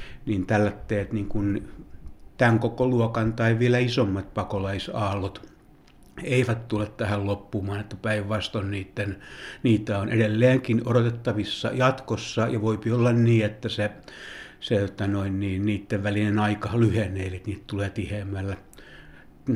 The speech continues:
tähtäimellä. Esimerkiksi siis ihan tällainen, ö,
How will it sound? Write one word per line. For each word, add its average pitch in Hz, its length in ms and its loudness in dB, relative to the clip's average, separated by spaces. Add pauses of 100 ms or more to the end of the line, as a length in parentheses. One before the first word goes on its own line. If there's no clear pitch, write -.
tähtäimellä. 107 760 -2 (120)
Esimerkiksi 104 460 -4
siis 110 240 -2
ihan 101 420 -4
tällainen, 104 560 -2 (540)
ö, - 260 -10